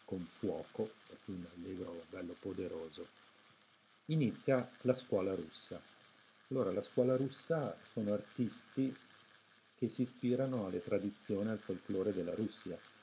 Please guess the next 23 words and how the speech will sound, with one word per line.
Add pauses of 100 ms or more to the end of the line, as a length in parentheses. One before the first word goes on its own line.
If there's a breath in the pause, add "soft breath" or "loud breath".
costituendo
nel
milleottocentosessanta
una
vera
e
propria
scuola
musicale
russa. (360)
I
principali
musicisti
di
questa
scuola
sono
Alexandr (400)
Borodin, (400)
Modest
Mussorgsky, (240)
Nikolai (100)
Rimsky-Korsakov.